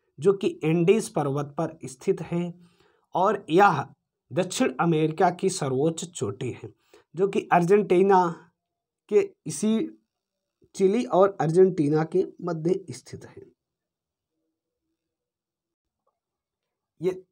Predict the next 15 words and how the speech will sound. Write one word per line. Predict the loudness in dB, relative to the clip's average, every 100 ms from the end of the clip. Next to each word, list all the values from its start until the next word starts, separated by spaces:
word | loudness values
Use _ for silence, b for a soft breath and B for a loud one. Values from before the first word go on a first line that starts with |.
| _ -10
इसका | -6 -2 -2
करंट | 2 2 2 2
लोकेशन | 2 2 2 0 0
की | 0 0
बात | -2 -4
करें | -8 -8
एकांका | -8 -10 -6 -6 -4 -6
गुहा | -6 -8 -8
का, | -6
तो | -4 -2
ये | 0
अर्जेंटीना | 0 2 2 2 0 -2 0
में | 0 0
ही | 0
है। | -4